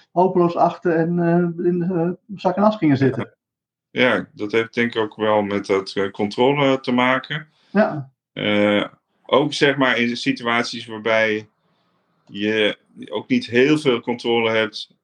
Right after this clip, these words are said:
Speaker 2: kan me voorstellen in India, eh, bij de yogis die in een, eh, in bosrijke omgevingen wo-, woonden en dat het allemaal het, eh, het voedsel, eh, redelijk, eh, op orde was.
Speaker 1: Ja.
Speaker 2: En die, eh, ja, dan, eh, ja, wat moet je dan doen?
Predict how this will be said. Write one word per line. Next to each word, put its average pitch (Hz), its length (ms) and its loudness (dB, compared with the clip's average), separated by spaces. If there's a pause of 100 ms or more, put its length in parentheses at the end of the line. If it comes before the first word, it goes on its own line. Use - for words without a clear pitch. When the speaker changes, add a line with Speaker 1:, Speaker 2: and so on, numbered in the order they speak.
Speaker 2:
kan 127 160 2
me 123 80 2
voorstellen 123 600 2
in 107 120 -4
India, 113 680 0 (540)
eh, 101 320 -4
bij 104 160 4
de 107 100 -2
yogis 117 520 2
die 101 240 -2
in 98 80 -8
een, 98 220 -8
eh, 95 120 -2
in 101 100 -4
bosrijke 113 460 0
omgevingen 107 540 0
wo-, 92 160 -2
woonden 95 500 0
en 95 280 -6 (560)
dat 104 160 -2
het 104 100 -8
allemaal 98 420 2
het, 92 140 -6
eh, 95 400 2
het - 180 -10
voedsel, 101 680 0
eh, 92 60 -4
redelijk, 101 400 0
eh, 98 100 0
op 95 180 -2
orde 123 200 2
was. 156 380 0 (200)
Speaker 1:
Ja. - 400 -2 (100)
Speaker 2:
En 120 180 -4
die, 113 380 4
eh, 113 200 2 (340)
ja, 127 240 2
dan, 110 260 -4
eh, 113 180 -2
ja, 123 140 0
wat 120 120 -8
moet 143 160 -6
je 127 80 -8
dan 127 220 2
doen? 147 380 -2